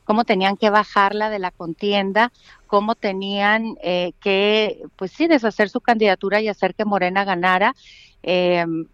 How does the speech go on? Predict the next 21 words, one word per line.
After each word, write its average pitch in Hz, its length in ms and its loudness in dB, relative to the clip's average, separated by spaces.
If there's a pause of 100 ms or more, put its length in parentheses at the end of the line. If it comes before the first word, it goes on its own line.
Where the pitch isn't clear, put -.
(480)
pues 180 160 -6
es, 185 200 -8
dices, 196 460 2
bueno, 202 280 2
pues - 220 -4
cómo 214 260 2
como 226 220 2
activista, 196 640 0
como 190 260 -6
derecho 170 320 -4
humanista 190 640 0
le 226 60 -4
estás 190 200 -12
haciendo 214 320 -6
esto 208 220 -8
también 185 280 -4
a 208 60 -2
una 208 160 -4
mujer, 247 460 2 (160)
¿no? 185 280 0 (400)
Y, 190 600 2